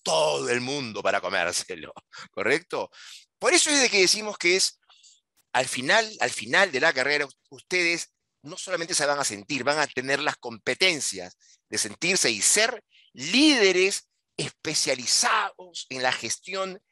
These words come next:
de negocios globales, ¿correcto?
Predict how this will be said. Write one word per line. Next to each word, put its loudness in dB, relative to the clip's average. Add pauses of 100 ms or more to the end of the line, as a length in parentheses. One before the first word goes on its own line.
(180)
de 0
negocios -8 (220)
globales, -4 (240)
¿correcto? -4